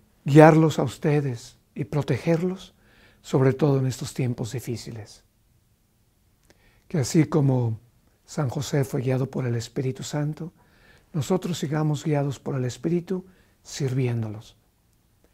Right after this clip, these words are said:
Vivamos en la esperanza.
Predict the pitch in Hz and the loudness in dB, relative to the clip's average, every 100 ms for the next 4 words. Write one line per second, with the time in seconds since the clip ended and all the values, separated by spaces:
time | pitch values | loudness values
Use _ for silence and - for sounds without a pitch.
0 | _ _ _ 156 135 160 165 175 - - | _ _ _ -4 0 2 2 0 -6 -16
1 | _ _ _ _ _ _ - 127 123 117 | _ _ _ _ _ _ -10 -4 0 -2
2 | - - 120 110 104 101 123 | -2 -4 -4 -4 -6 -10 -16